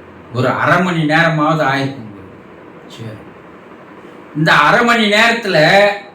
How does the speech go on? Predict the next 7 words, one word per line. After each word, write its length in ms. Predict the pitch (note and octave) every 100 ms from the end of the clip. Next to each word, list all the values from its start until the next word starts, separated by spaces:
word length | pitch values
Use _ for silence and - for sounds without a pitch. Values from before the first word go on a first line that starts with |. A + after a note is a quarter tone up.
| - - - -
உன்னுடைய 600 | E3+ G3 G3+ F#3 E3+ F#3+
சிந்தனை, 640 | - - A#3 A#3+ A3+ F#3+ C#3 - - - - -
உன்னுடைய 680 | D#3 G3 G3+ F#3+ F3+ E3+ F#3+
எண்ணம் 440 | A#3 A3+ - - - - - - -
எங்க 400 | D3+ G#3+ - G#3+
இருந்தது? 520 | F#3+ F#3 D#3+ A#2+ - - - - - - - - - - - - - - - - - - - - -
குரு, 440 | D3+ E3+ D#3 -